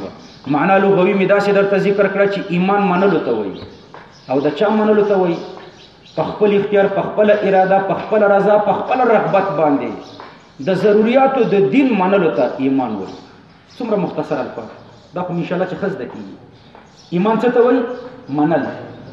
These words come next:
په خپل اختیار، په خپله اراده، په خپله رضا، په خپل رغبت منل. د چا منل؟ د ضروریاتو د دین منل. صحیح شوه؟ نو دې ته ویلی شي ایمان. نو اوس یو سړی زنا کوي، معاذ الله.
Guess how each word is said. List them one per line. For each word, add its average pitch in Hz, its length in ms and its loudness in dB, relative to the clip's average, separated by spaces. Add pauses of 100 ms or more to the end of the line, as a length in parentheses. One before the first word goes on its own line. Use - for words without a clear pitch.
(160)
په 175 120 -4
خپل 220 260 0
اختیار، 202 420 0
په 175 140 -4
خپله 220 240 0 (120)
اراده، 196 300 2 (100)
په - 120 -2
خپله 226 240 0 (120)
رضا، 214 180 2 (120)
په 190 120 0
خپل 220 300 -2
رغبت 190 320 2 (140)
منل. 156 260 0 (220)
د 175 180 -4
چا 247 180 4
منل؟ 233 220 0 (1300)
د 196 160 0
ضروریاتو 226 560 2
د 175 140 0
دین 190 140 0 (100)
منل. 107 240 -8 (500)
صحیح 202 200 -2
شوه؟ 185 100 -8 (480)
نو 196 100 4
دې 294 220 4
ته 262 120 2
ویلی 226 200 4
شي - 160 -2 (160)
ایمان. 143 340 0 (1080)
نو 202 100 0
اوس 269 160 2
یو 277 100 2
سړی 254 300 2 (100)
زنا 254 300 4
کوي، 240 120 0 (120)
معاذ 170 280 0
الله. 120 300 -2